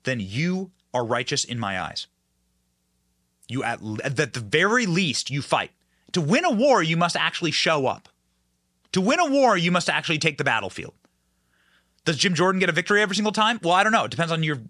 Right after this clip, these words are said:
definition of victory. But you must actually saddle up, gear up, and take the field. Uh, Republicans have just been in controlled demolition and controlled retreat. Controlled decline has been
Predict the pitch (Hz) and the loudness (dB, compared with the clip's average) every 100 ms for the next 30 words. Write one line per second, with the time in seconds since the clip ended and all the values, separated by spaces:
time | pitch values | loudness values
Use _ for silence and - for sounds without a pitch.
0 | _ _ 175 160 180 175 165 - - _ | _ _ -2 0 -2 0 -2 -4 -12 _
1 | _ _ _ _ _ _ _ _ - - | _ _ _ _ _ _ _ _ 0 2
2 | 190 202 196 190 185 185 - 185 139 _ | 4 4 4 4 0 0 0 -2 -2 _
3 | _ _ _ _ _ - - 175 226 254 | _ _ _ _ _ -6 2 4 6 4
4 | 196 - _ _ _ _ _ _ _ _ | 2 -2 _ _ _ _ _ _ _ _
5 | _ 120 98 220 247 196 165 - _ _ | _ -8 2 4 6 4 2 -6 _ _
6 | _ _ _ - 175 170 135 143 - _ | _ _ _ -4 0 -2 -2 -4 -4 _
7 | _ _ _ _ _ _ _ _ _ _ | _ _ _ _ _ _ _ _ _ _
8 | _ _ _ _ _ - - - 165 170 | _ _ _ _ _ -6 -6 -4 -2 2
9 | 190 233 254 214 180 196 196 180 165 160 | 4 4 2 0 0 0 0 0 0 0
10 | 180 196 196 190 175 175 214 170 151 - | 2 2 2 2 0 0 0 0 -2 0
11 | 170 156 143 - 143 - 165 - 196 214 | 0 0 -2 -2 -4 -2 -2 2 4 4
12 | 214 - 208 175 143 120 151 139 | 2 -2 0 0 0 0 0 -2